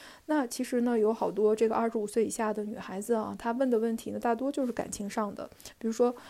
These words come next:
交友不顺利啊，母胎单身啊，或者说，嗯，感情上遇到了挫折等等啊，这个呢，其实是非常非常正常的，就很少有人能够，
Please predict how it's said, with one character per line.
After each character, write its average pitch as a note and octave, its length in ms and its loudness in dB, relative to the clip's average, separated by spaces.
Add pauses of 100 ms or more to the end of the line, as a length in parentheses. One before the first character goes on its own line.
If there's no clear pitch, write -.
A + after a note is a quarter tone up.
交 A#3+ 180 6
友 G#3+ 60 6
不 G3+ 120 0
顺 A#3+ 240 0
利 A#3 80 0
啊， A3 160 2
母 G#3 100 -6
胎 A#3 160 0
单 A#3+ 180 4
身 B3+ 220 0
啊， A#3 220 0
或 A3 200 4
者 G#3+ 60 4
说， A3 260 2 (300)
嗯， G3+ 420 -6 (360)
感 F#3+ 160 -2
情 G#3 180 -6
上 G#3+ 400 0
遇 A3 80 -4
到 G#3+ 140 4
了 G#3 80 2
挫 C4 200 0
折 G3 160 0
等 G3 160 -8
等 - 120 -8
啊， G#3 340 -12
这 E4 140 0
个 B3+ 100 4
呢， A3 140 2
其 B3 160 -6
实 C#4 100 -2
是 C4 80 4
非 D4 180 0
常 B3 140 2
非 A#3+ 100 0
常 A#3 140 6
正 A#3 180 4
常 G3+ 240 -6
的， - 220 -4 (480)
就 D4 140 0
很 C4 180 2
少 C4 220 2
有 G#3+ 120 4
人 G3+ 200 0
能 G#3 160 -4
够， G#3+ 260 0